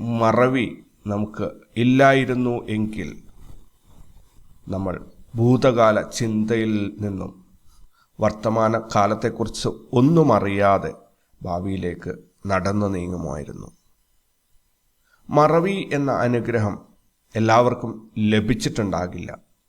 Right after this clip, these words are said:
മറവി എന്ന അനുഗ്രഹത്തെ ഓർമ്മകൾ കൊണ്ട് ഇല്ലാതാക്കാൻ ശ്രമിക്കുന്നവരുണ്ട്.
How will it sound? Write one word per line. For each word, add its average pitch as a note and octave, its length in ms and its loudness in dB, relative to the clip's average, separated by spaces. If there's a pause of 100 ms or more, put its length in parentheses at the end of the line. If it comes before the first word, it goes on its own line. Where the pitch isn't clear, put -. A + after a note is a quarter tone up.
(1500)
മറവി A2 520 2
എന്ന G#2+ 360 0
അനുഗ്രഹത്തെ A2 800 0 (300)
ഓർമ്മകൾ B2 600 4
കൊണ്ട് G#2+ 400 -6 (300)
ഇല്ലാതാക്കാൻ G#2+ 760 0 (140)
ശ്രമിക്കുന്നവരുണ്ട്. F2+ 1080 -8